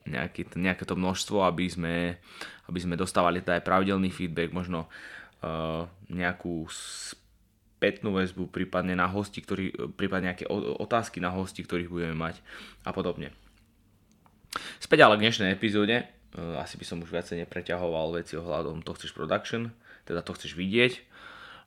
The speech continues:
Eh, naša epizóda dneska, no o kom to bude? Ideme to nejako naťahovať, aby že, lebo zase si to môžu, môže niekto vyčítať, alebo diváci si to môžu vyčítať z, eh,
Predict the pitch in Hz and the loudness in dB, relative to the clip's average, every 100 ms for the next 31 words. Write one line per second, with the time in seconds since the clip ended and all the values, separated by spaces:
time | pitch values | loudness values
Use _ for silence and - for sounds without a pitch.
0 | _ 65 85 87 90 90 92 107 - - | _ 0 4 4 4 4 4 4 4 2
1 | 110 113 110 110 104 104 101 - 101 98 | 2 4 6 8 6 4 0 2 4 6
2 | 98 127 - 147 147 147 165 92 - - | 4 -2 -2 -2 0 0 0 -2 -4 -16
3 | - 101 104 - 90 92 - 98 85 92 | -8 -4 -4 -4 0 0 0 -2 -2 2
4 | 131 147 117 92 95 92 92 90 85 87 | 4 6 6 6 4 0 2 4 4 4
5 | 92 101 120 127 117 120 110 117 113 113 | 2 2 2 0 0 2 4 4 4 2
6 | 110 113 113 95 - - 107 113 113 113 | 2 2 4 4 2 -2 -2 4 4 6
7 | 110 110 110 104 110 107 101 98 98 104 | 4 2 0 6 8 8 6 4 4 4
8 | 104 98 104 101 98 95 104 - - 101 | 2 -2 0 0 -2 -4 -6 -6 0 2
9 | 95 92 92 92 | 2 0 -4 0